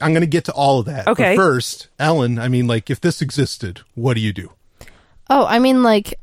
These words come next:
Speaker 3: I, yes, I'd be curious to try it, but again, I, like Stephanie said, I wouldn't wanna just try it in any situation. Like, it would have to be an enhancement sort of thing because,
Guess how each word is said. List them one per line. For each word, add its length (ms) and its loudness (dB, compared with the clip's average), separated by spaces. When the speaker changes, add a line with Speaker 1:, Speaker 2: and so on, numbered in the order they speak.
Speaker 3:
I, 200 2
yes, 340 2
I'd 140 2
be 120 -2
curious 400 2
to 100 -4
try 260 2
it, 300 2
but 280 2
again, 420 2
I, 160 2
like 300 2
Stephanie 320 0
said, 180 2
I 80 4
wouldn't 220 4
wanna 220 4
just 500 -4
try 320 2
it 320 2
in 320 2
any 340 4
situation. 840 -2
Like, 180 -2
it 40 0
would 100 0
have 220 -2
to 80 -2
be 280 0
an 120 0
enhancement 760 -4
sort 280 -4
of 160 -2
thing 420 -6
because, 540 -2